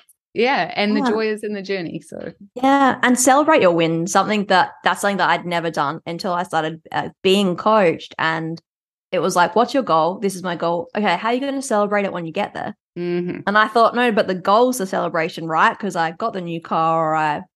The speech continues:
Speaker 2: you know, made this much money, or I did the thing." And my coach was like, "No, no, that's you achieving your goal, but how are you gonna celebrate that?" And when I actually stopped and went, "Oh, we're gonna go out for dinner, or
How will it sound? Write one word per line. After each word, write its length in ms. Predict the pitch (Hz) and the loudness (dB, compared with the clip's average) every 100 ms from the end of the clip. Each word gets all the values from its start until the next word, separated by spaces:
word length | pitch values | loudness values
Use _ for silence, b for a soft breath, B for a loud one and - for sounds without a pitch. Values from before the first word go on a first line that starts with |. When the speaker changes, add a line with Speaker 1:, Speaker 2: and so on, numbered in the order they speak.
| _ | _
Speaker 2:
you 80 | 180 | -4
know, 260 | 156 156 196 b b _ _ _ | -2 -2 -6 b b _ _ _
made 240 | 208 214 | 4 4
this 180 | 202 185 | 4 0
much 280 | 190 180 - | 0 0 -2
money, 320 | 190 175 175 | -2 -2 -2
or 80 | 170 | -2
I 80 | 165 | -2
did 160 | 196 | -4
the 100 | 175 | -8
thing." 460 | 165 214 196 87 196 _ _ _ _ - | -8 -6 -4 -6 -12 _ _ _ _ -4
And 100 | 196 | 0
my 100 | 180 | 2
coach 260 | 180 190 190 | 4 2 0
was 100 | 175 | 0
like, 160 | 170 | 0
"No, 100 | 202 | 0
no, 300 | 202 143 117 | 0 -2 -2
that's 320 | - 196 208 | -2 -2 -4
you 380 | 190 190 180 - _ _ _ _ _ _ _ - | -6 -4 -4 -8 _ _ _ _ _ _ _ -10
achieving 420 | - 180 190 185 180 | -8 0 0 2 0
your 120 | 165 | 0
goal, 220 | 180 190 | 4 4
but 120 | - | 4
how 80 | 180 | 2
are 40 | |
you 60 | 185 | 0
gonna 160 | 185 170 | -2 -4
celebrate 600 | - 180 208 - 101 - | -2 0 -2 -4 -6 -2
that?" 200 | 107 - | -2 -2
And 80 | 185 | -2
when 80 | 190 | -2
I 80 | |
actually 260 | 220 - 247 | -2 -4 -6
stopped 540 | 247 - 170 185 247 | -6 -6 0 0 0
and 100 | 190 | -4
went, 180 | 170 165 - | -6 -4 -2
"Oh, 340 | 214 202 170 | 2 4 4
we're 120 | 160 | 2
gonna 160 | 185 185 | -2 -2
go 80 | 180 | 0
out 180 | 160 - | 0 -2
for 80 | |
dinner, 480 | 208 302 302 226 165 | -4 0 0 2 0
or 380 | - 170 165 160 | 0 0 0 -2